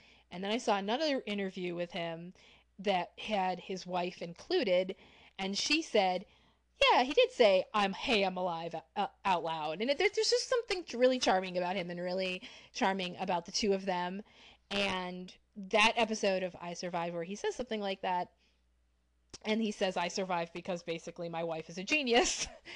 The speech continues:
<laughs> it is just really charming to me. Um, I just, I really like him. He's one of my favorite survivors from a, a disaster. Uh, I also do have to say,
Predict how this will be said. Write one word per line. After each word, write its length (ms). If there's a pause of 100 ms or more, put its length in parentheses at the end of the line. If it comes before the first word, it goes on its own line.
<laughs> 360
it 320
is 260
just 420
really 760 (400)
charming 480
to 80
me. 320 (260)
Um, 580 (400)
I 80
just, 280
I 40
really 260
like 160
him. 140
He's 140
one 80
of 120
my 140
favorite 320
survivors 720 (140)
from 480 (120)
a, 340 (120)
a 100
disaster. 640 (640)
Uh, 200
I 120
also 520 (400)
do 600 (360)
have 260
to 100
say, 580